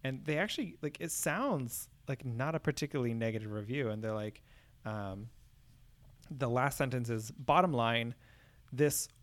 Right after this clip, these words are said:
orphan is an atmospheric and occasionally vicious little git, an above average entry into the," quote, "cuddly hellspawn genre.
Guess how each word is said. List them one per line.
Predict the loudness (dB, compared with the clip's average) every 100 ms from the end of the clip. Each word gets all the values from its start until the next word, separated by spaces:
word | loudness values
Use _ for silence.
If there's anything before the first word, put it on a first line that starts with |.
| -2
orphan | 4 4 4 -4 -4 -6 -6 -16 -20 -2
is | 2 2 2
an | -2
atmospheric | 0 0 -2 -2 0 0 0
and | -4
occasionally | -4 -2 0 2 0 0
vicious | 0 0 0 0 2
little | 2 0
git, | -2 -4 -6 -14 -20 -12
an | -4
above | -4 2 4 4 2
average | -2 -2 -2 -4
entry | -6 -6 -4 -4 -4
into | -6 -6
the," | -4 -6 -6
quote, | -2 0 -2 -6
"cuddly | 0 2 2 0
hellspawn | 0 0 0 -4 -6 -6
genre. | -8 -10 -10 -8 -8